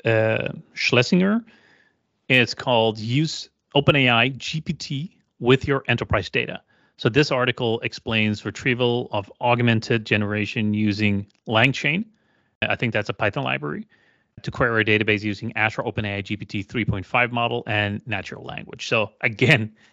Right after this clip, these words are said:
<laughs> A I updates. Um, we're seeing a lot of this in the community. So use Open A I G P T with your enterprise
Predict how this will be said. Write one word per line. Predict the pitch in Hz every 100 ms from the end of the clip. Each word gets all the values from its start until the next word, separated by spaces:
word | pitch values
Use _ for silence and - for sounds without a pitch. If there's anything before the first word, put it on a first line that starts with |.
| _
<laughs> | - - _
A | 143 123
I | 113 120 -
updates. | 107 120 110 107 - - _ _ _ -
Um, | 98 95 95 107 117 _ -
we're | 120 110
seeing | 101 117 104
a |
lot | 104 104
of | 98
this | 101 104
in | 98
the |
community. | - 101 95 95 95 95 - _ _ _
So | - 113 95 -
use | 143 151 -
Open | 135 123 127
A | 117 110
I | 110 107
G | 113
P | 110
T | 104 110
with | 98 120 120
your | 120 110
enterprise | 98 104 - 101 104